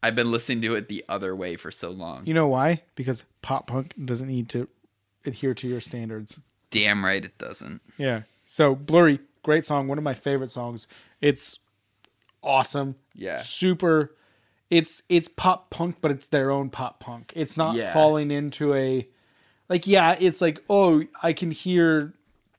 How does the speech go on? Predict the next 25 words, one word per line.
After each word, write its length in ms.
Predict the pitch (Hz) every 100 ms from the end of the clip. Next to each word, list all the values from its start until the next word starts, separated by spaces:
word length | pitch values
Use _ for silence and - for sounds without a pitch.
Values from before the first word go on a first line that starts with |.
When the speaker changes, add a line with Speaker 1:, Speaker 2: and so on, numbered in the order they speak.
| _
Speaker 2:
Paramore 580 | - 151 143 139 135 135
in 120 | 131
it. 80 | 139 143
I 80 |
can 140 | 131 135
hear 600 | 131 139 135 135 127 127 _ -
all 100 | 147
these 160 | 135 127
other 140 | 127
pop 220 | 113 127
punk 200 | 127 123
bands 240 | 131 123 120
that 80 | 120
I 60 | 120
don't 220 | 123 127
know, 260 | 123 120 117 _ _
but 100 | 123
I 80 | 117
can 160 | 123
remember. 160 | 120 120
Speaker 1:
Like, 260 | 143 135 131
you 180 | 156 170
can 200 | 196 156
hear, 400 | 139 160 151 123
like, 400 | 113 110 107